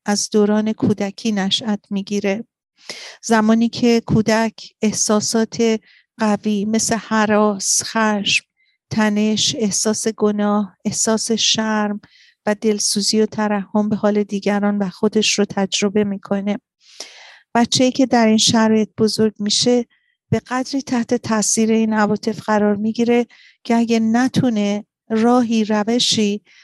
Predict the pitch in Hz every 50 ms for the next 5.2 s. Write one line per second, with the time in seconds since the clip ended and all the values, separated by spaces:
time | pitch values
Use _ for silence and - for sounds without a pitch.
0 | _ _ _ - 214 208 208 214 226 226 226 202 233 240 - - - 240 214 196
1 | 220 214 208 214 208 - - 220 220 - 220 208 - - - 247 247 - 233 214
2 | - - - 214 208 202 - 202 202 - - 208 208 214 214 226 226 233 - _
3 | _ _ _ _ _ - - - 214 220 202 202 202 220 220 220 220 220 214 208
4 | 208 208 202 202 - - 202 196 196 208 208 202 202 202 202 196 190 - - -
5 | 196 196 190